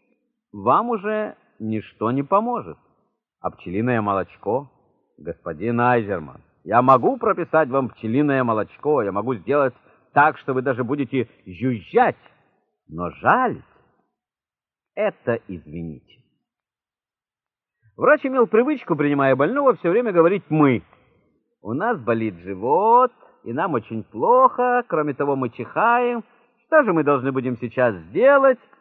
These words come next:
«Я думаю», — заметил больной, — «что нам с вами вместе следует пойти к другому врачу». Пациент отоларингологу: «Доктор, у меня вилка в ухе.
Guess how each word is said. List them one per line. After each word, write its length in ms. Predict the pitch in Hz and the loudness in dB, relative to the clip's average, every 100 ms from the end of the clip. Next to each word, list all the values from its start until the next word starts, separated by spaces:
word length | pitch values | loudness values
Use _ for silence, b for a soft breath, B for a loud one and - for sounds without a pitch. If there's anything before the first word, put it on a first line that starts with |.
| b b - | b b -14
«Я 400 | 87 107 196 254 | -4 2 4 2
думаю», — 480 | 220 254 254 254 220 | 0 0 2 0 0
заметил 440 | 240 240 240 233 | 0 0 -2 -2
больной, — 460 | 214 233 233 247 226 | 0 0 2 2 2
«что 160 | - | 0
нам 260 | 160 220 240 | 2 2 2
с 80 | - | -2
вами 320 | 196 208 196 | 0 0 -2
вместе 720 | 151 131 147 196 - - 160 - | -2 0 2 4 2 0 -4 -2
следует 480 | 131 175 170 160 - | 2 2 2 -2 0
пойти 580 | 135 110 - 233 254 - _ _ _ - | -2 -2 -8 -8 -8 -10 _ _ _ -12
к 60 | |
другому 520 | 107 120 110 151 190 139 | -4 -2 4 4 4 2
врачу». 440 | 123 107 135 123 _ _ _ _ _ _ _ _ _ _ _ _ _ _ _ _ _ | 2 0 -6 -6 _ _ _ _ _ _ _ _ _ _ _ _ _ _ _ _ _
Пациент 640 | 139 143 175 262 285 247 - _ - | -2 0 0 0 0 -6 -14 _ 2
отоларингологу: 1300 | 233 - 220 214 208 190 202 208 165 110 95 78 _ _ | 2 2 0 2 2 4 6 6 4 2 -4 -4 _ _
«Доктор, 640 | 85 90 156 262 - 269 262 | -12 4 8 8 6 2 2
у 60 | |
меня 300 | 247 226 233 | 2 0 0
вилка 480 | 226 277 294 233 185 | 0 0 -2 4 4
в 80 | 151 | 4
ухе. 360 | 135 117 110 | 2 -2 -8